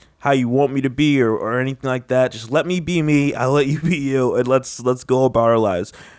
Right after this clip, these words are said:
When it's, when you start, like, imposing how you want someone to be and, and feel and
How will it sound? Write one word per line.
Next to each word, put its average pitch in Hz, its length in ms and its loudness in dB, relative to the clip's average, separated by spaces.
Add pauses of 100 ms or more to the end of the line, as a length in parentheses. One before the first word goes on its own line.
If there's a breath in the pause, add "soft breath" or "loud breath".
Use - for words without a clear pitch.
When 135 140 2
it's, - 200 0
when 143 80 -2
you 143 60 -2
start, 175 300 0
like, 143 180 0
imposing 147 520 -2
how 143 120 0
you 127 160 2
want 127 200 0
someone 131 280 0
to 113 60 -2
be 135 340 2
and, 110 140 -2
and 101 380 -10
feel 147 280 0
and 110 200 -10